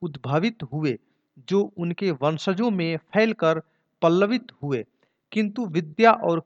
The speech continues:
कला की दृष्टि से कल्बे खां का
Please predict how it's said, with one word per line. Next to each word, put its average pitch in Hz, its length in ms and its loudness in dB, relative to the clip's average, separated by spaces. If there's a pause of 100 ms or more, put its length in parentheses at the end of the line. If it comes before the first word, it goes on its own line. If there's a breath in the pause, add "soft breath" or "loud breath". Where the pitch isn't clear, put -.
कला 208 240 8
की 196 260 -2
दृष्टि 202 480 -2
से 165 280 0 (680)
कल्बे 202 360 4
खां 185 300 2
का 165 460 4